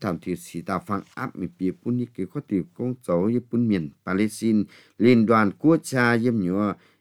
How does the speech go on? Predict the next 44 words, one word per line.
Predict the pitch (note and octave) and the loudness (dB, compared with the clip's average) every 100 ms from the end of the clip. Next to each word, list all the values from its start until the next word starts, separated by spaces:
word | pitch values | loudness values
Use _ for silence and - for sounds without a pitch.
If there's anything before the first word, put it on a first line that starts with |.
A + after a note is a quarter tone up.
| - | -2
Iraq. | A#2+ A#2 A#2+ C3 _ - | 4 6 6 2 _ -10
Tùng | G#2 F2+ | -4 -2
hạ | E2+ | -2
tổ | - F2 | -2 -4
chức | A2+ D3+ | -4 -4
kia | B2+ A#2+ | -2 -2
tiểu | - D#3 | -2 -4
công | - C3+ | -4 -6
sĩ | - F2+ F2+ | -4 -4 -2
miền | G2 E2+ C#2 - _ - | 0 -2 -4 -10 _ -14
vừa | F#2+ F#2 G2 | -6 0 0
Hồi | F#2+ G2 | 2 0
giáo. | E2+ F2 F#2 A2+ - - _ | 2 2 2 -2 -6 -20 _
Yếm | C3+ C#3+ | 2 2
tiểu | - G#2+ | 2 0
khoi | F2 A#2+ A#2+ A#2+ | 0 -2 0 0
phong | - B2 G#2+ | 0 0 0
trào | - G2+ F2 | 0 0 0
căn | D#2 G#2 A2 G#2 - | -2 -4 -4 -4 -8
tiểu | F2 | -10
sĩ | - | -10
tạo | - E2 | -10 -10
tổ | - D#2+ | -8 -8
chức | - C3+ | -6 -6
quốc | C#3+ C#3 _ | -4 -6 _
tế. | F#2+ F#2 G#2 - - - _ | 0 2 2 -2 -14 -20 _
Con | C3+ D3+ | 2 4
dẫn | G#2 G#2 A#2 | 4 2 2
bua | A#2+ A#2+ | 2 4
như | A#2+ A#2 | 4 2
làn | F2 D2+ - | 0 -4 -6
miền | E2+ E2 - | -4 -4 -2
hiếu. | A2+ C3+ B2+ - - - | 0 2 2 -2 -18 -2
Mai | G#2 F#2 - | 0 0 -2
tiểu | G2+ D2+ - | -6 -6 -8
hiếu | G2+ A#2 | -4 -4
nam | G#2+ B2 A2 - | -2 -2 -2 -8
bua | F#2+ | -6
có | C3 | -2
nóng | B2 G#2 G#2 - | 0 -2 -4 -4
tẩy | F2+ D2 - | -2 -2 -4
buồng | F2 C#2 D2+ | -6 -4 -8
đào | D#2+ | -8
im. | - D#2 | -4 -6